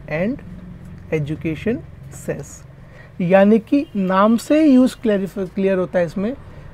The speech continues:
Government इस revenue का यूज़ कहाँ कर सकती है? एक तो हेल्थ केयर की field में, जैसा आपने देखा होगा government hospitals होते हैं, जो subsidies होती हैं उनमें,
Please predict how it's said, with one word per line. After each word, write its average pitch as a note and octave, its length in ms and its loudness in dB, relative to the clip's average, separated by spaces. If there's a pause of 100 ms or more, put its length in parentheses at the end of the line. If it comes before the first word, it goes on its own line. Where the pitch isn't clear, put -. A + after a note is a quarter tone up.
Government G3+ 520 8
इस C4+ 180 0
revenue A3 360 4
का B3 100 4
यूज़ A#3+ 220 4
कहाँ B3+ 220 2
कर B3+ 120 2
सकती A3 380 -2
है? C4+ 140 0 (500)
एक G#3 160 4 (100)
तो C#4 160 8 (180)
हेल्थ G#3 380 2
केयर C#4+ 180 8
की - 140 -2
field C4+ 300 2
में, C#4 160 0 (100)
जैसा G#3 260 4
आपने A3+ 220 2
देखा G#3+ 240 6
होगा A#3+ 160 6
government G#3 360 4
hospitals G#3+ 540 4
होते A#3 220 4
हैं, B3 260 2 (720)
जो F#3+ 140 0
subsidies A#3 560 4
होती B3 200 6
हैं B3 80 6
उनमें, A3 340 6